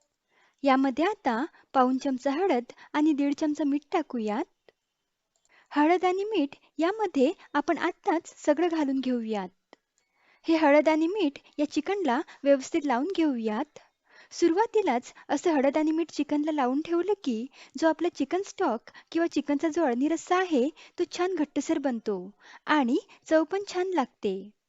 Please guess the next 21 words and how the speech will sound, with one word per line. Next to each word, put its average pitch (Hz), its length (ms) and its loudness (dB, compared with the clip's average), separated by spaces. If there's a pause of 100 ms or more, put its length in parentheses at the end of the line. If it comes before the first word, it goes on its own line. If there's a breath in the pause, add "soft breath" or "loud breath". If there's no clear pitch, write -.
(800 soft breath)
आता 294 200 4
हळद 294 360 4
आणि 359 180 0
मीठ 392 300 -2 (200 soft breath)
सर्व 339 280 -2
चिकनला 392 600 -2 (200 loud breath)
व्यवस्थित 269 420 2
लावून 269 320 -2
झालेलं 302 340 0
आहे. 214 320 -2 (1000 soft breath)
हे 349 80 0
चिकन 302 460 2 (280 loud breath)
आता 311 340 2
मी 320 140 2 (220 soft breath)
एका 302 180 -2
स्टीलच्या 311 480 0
भांड्यात 330 380 0 (180 soft breath)
काढून 277 320 0
घेतलेलं 285 380 0
आहे. 220 320 -2 (960)
यावर 285 320 4